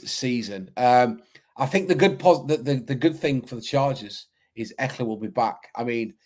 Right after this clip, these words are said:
if you look at, if you look at, um, our, our rushing stats alone, the ground game,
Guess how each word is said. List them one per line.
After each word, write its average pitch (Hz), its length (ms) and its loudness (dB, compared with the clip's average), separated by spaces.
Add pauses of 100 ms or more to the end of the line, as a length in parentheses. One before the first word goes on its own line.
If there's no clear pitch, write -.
(180)
if - 80 -18
you 135 60 0
look 151 180 4
at, - 240 2
if - 140 -10
you 143 80 0
look 147 200 -2
at, 139 200 0
um, 120 480 4 (800)
our, 127 280 4
our 123 320 4 (320)
rushing 139 300 -4
stats - 320 -4
alone, 127 160 -2
the 113 60 -6
ground 127 340 0
game, 98 280 -8